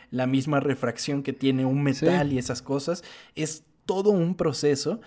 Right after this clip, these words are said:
Speaker 1: y que apenas en ese momento estaban descubriendo, amigo.
Speaker 2: Sí, sí, yo creo que el único problema con Shrek es algunos movimientos en la animación.
Speaker 1: Ujú.
Speaker 2: Porque, bueno, visualmente,
Speaker 1: Texturas,
Speaker 2: es que, güey, el
Speaker 1: de repente las texturas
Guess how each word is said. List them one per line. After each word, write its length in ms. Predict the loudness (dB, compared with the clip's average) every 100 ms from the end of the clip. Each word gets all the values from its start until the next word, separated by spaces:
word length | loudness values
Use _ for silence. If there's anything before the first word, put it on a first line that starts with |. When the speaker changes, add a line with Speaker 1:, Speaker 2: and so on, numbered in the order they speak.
| -20 -18 -8
Speaker 1:
y 140 | -8
que 420 | -2 0 0 -4 _ _ _
apenas 480 | -2 0 4 4 4
en 120 | 2
ese 160 | 0 0
momento 360 | 0 -2 -4 -6
estaban 320 | -6 -2 -2
descubriendo, 720 | -2 -8 -10 -8 -4 -2 -2
amigo. 260 | -2 -6 -14 -20 _
Speaker 2:
Sí, 260 | -4 -2 0
sí, 180 | 0 2
yo 140 | 2
creo 120 | 0
que 60 | 0
el 60 | 2
único 240 | 0 0
problema 400 | 0 2 2 0
con 160 | -2 -4
Shrek 300 | -4 -4 -4
es 180 | -4 -4
algunos 380 | -2 -2 -2
movimientos 540 | 0 0 0 -2 -4 -6
en 60 |
la 40 | -4
animación. 580 | -4 -4 -6 -6 -6 -6
Speaker 1:
Ujú. 320 | -6 -8 -12 _ _
Speaker 2:
Porque, 880 | -4 -4 -4 -4 -4 -4 -4 -6 -10 -20 _ -4
bueno, 160 | -4
visualmente, 640 | -2 -4 -2 -2 -2 -4 -6
Speaker 1:
Texturas, 140 | -6 2
Speaker 2:
es 40 |
que, 100 | 6
güey, 220 | 8 10 8
el 120 | 8
Speaker 1:
de 80 | 4
repente 600 | 4 2 0 0 0 0
las 220 | -2 -2
texturas 440 | -8 -8 -2 2